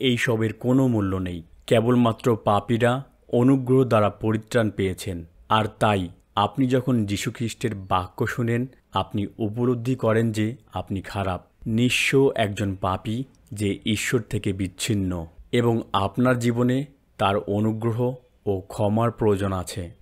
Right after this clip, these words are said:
এবং আপনি আপনার পাপের জন্য অনুতাপ করেন আর প্রভুর হাতে জীবন সমর্পণ করেন, এবং যিশুর বহুমূল্য রক্তের দ্বারা যখন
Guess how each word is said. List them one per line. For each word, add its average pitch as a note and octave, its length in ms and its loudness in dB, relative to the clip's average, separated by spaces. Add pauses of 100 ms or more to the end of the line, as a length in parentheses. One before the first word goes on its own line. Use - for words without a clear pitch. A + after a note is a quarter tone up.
(120)
এবং A#2+ 300 2 (160)
আপনি C3+ 520 2
আপনার G#2+ 400 0
পাপের G#2+ 500 -2
জন্য A2 260 0
অনুতাপ A2 540 0 (100)
করেন F2+ 340 -4 (240)
আর G#2+ 180 0
প্রভুর B2+ 540 2
হাতে C#3 440 0 (140)
জীবন A2+ 380 2
সমর্পণ G#2 560 0
করেন, F2+ 320 -6 (260)
এবং C#3 340 4
যিশুর C3 360 2
বহুমূল্য A#2+ 720 2
রক্তের A2 580 0
দ্বারা A2+ 420 2 (260)
যখন G2+ 360 -2